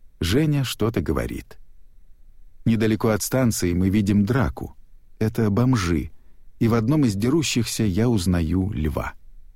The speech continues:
Двое бьют его, он не сопротивляется. «Эй, эй!» — кричу я. Но мне только кажется, что кричу.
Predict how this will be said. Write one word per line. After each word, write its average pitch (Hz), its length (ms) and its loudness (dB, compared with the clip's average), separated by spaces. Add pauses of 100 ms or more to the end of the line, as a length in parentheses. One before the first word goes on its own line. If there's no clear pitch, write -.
(460)
Двое 110 480 2
бьют 104 400 0
его, 60 380 -4 (180)
он 101 200 4
не 98 80 4
сопротивляется. 90 1000 -2 (540)
«Эй, 127 320 2
эй!» — 151 260 2
кричу 101 420 0
я. 82 280 -2 (800)
Но 120 220 4
мне 110 220 4
только 104 300 0
кажется, 90 480 -2
что - 180 -4
кричу. - 480 -6